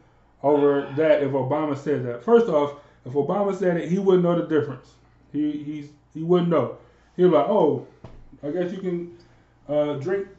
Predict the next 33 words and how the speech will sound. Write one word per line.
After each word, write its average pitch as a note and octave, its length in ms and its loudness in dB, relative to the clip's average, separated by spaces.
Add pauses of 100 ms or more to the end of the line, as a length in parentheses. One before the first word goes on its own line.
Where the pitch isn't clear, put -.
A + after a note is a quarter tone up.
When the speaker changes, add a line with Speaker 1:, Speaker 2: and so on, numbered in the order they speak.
(100)
Speaker 1:
and D#3 160 -4
inject F3+ 400 -2
bleach G#3+ 260 -6
on F#3 140 -4
her B2+ 60 -4
now." B2 220 -6
Now, F3 160 -6
what C#4 120 2
are C4+ 40 6
you C4+ 120 6
saying? C#4+ 340 -2 (260)
You G#3+ 100 -4
saying G#3+ 400 -2
he G#3+ 100 -4
didn't A3 180 0
say G#3 220 -2
drink G#3 300 -4
bleach? B3+ 300 -4 (1800)
Speaker 2:
Man, F#3 360 -16
the - 80 -10
chemical B2+ 480 -8
that F#2+ 140 -6
he G2 80 -8
was F2+ 180 -14
talking F2+ 260 -12
about E2+ 220 -12
was E2 180 -14
not F2 300 -8
no, E2+ 240 -12
was F2+ 160 -10
not F2+ 380 -8
fucking, E2 520 -12
uh, D#2 360 -14